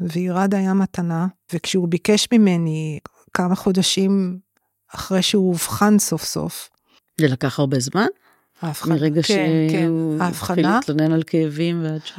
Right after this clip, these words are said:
Speaker 1: אה, הייתה לו חצי שנה ללא כאבים, ובחצי שנה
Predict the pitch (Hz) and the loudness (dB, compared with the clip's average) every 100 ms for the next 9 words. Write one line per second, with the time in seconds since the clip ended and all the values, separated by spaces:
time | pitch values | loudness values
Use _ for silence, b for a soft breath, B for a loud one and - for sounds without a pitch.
0 | 170 175 220 185 180 196 190 226 254 247 | -4 0 2 0 -2 -4 2 4 4 2
1 | 214 - 208 202 185 180 180 170 160 - | -2 0 0 0 0 2 2 0 -2 -4
2 | 175 170 190 220 320 330 _ _ _ _ | -4 -4 -2 -2 -2 -10 _ _ _ _
3 | _ _ _ 233 175 170 170 165 - - | _ _ _ -8 -6 -4 -4 -4 -4 -2
4 | 202 - 180 170 170 170 | 0 0 0 0 0 -2